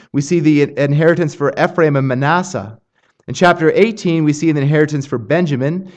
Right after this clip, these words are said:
In nineteen, we see the inheritance for Simeon,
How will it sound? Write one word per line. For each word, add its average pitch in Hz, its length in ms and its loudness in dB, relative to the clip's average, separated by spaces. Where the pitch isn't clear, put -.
In 139 140 0
nineteen, 190 440 2
we 160 120 -2
see 160 180 -4
the 151 100 0
inheritance 156 520 0
for 131 100 -6
Simeon, 175 640 -2